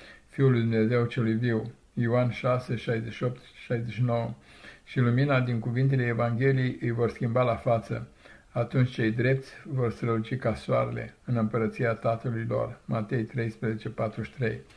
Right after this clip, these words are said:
Dreptatea lui Dumnezeu este ascunsă în versetele: „Nu judecați și nu veți fi judecați, nu osândiți și nu veți fi osândiți, iertați și veți fi iertați.”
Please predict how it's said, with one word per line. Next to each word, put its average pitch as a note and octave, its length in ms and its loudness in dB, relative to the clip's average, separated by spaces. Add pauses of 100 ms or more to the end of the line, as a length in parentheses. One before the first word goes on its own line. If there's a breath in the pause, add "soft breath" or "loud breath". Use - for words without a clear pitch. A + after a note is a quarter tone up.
(440 loud breath)
Dreptatea C#3+ 560 2
lui C3+ 100 2
Dumnezeu B2+ 380 2
este B2+ 240 2
ascunsă C3+ 460 0
în A2+ 100 0
versetele: A2+ 680 -2 (460 loud breath)
„Nu C3+ 160 6
judecați C3 640 2
și D3 100 -4
nu B2 100 2
veți A#2+ 220 -2
fi B2+ 120 -2
judecați, A2+ 640 -2
nu A#2+ 120 2
osândiți A#2 440 -2
și - 80 -6
nu A#2+ 100 0
veți A2+ 220 -4
fi A#2+ 120 0
osândiți, A2 640 -2 (480 loud breath)
iertați B2 520 0
și - 80 -4
veți A2+ 240 -2
fi - 80 -6
iertați.” A#2 640 -4